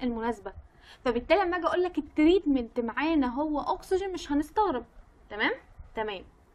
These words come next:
نيجي بقى نقرا الكلام اللي مكتوب، بيقول لك ايه؟ ان هو non irritant gas from incomplete burning of organic matter.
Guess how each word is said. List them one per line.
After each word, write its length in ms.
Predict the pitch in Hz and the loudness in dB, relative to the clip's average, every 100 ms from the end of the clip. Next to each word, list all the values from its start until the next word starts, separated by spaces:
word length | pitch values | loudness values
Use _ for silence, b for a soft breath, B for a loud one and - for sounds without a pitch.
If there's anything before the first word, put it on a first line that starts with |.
| B B B - | B B B 0
نيجي 200 | 285 294 | 4 6
بقى 180 | 320 349 | 6 4
نقرا 260 | 349 - | 2 0
الكلام 320 | 294 - 254 262 | 0 0 0 0
اللي 120 | 254 | 0
مكتوب، 340 | 208 - - - - 240 | -4 -12 -18 -18 -14 -8
بيقول 260 | 262 381 | -2 0
لك 220 | 370 - | 0 -2
ايه؟ 200 | 269 262 247 | -4 -4 -4
ان 100 | 226 | -4
هو 280 | 262 330 | -2 0
non 460 | 277 277 370 320 - | 2 2 0 -4 0
irritant 440 | 330 339 269 247 | 2 2 0 -2
gas 280 | 226 208 180 - - - B B | -2 -4 -6 -12 -20 -16 B B
from 300 | 233 220 - | -2 -2 0
incomplete 540 | 359 - 302 262 285 294 - | 0 2 2 4 4 2 2
burning 480 | 311 359 381 294 269 | 2 2 -2 -4 -8
of 20 | - 302 | -2 0
organic 480 | 277 302 311 262 | 2 2 2 2
matter. 200 | 254 - | 0 0